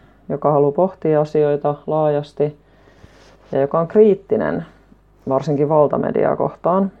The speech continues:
niin tää on sulle. Tervetuloa. Tänään me lähdetään pohtimaan Michael Jacksonia. Ja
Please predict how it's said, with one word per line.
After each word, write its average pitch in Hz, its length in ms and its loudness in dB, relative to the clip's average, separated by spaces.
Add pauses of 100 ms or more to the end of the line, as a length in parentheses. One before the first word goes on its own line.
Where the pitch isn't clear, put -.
(540)
niin 139 160 -4
tää 165 180 2
on 139 120 -2
sulle. - 420 -2 (280)
Tervetuloa. 165 680 0 (1200)
Tänään 247 560 2 (280)
me 190 140 2
lähdetään 185 420 2
pohtimaan 151 760 2 (500)
Michael 208 360 2 (100)
Jacksonia. 95 540 -4 (1400)
Ja 131 300 0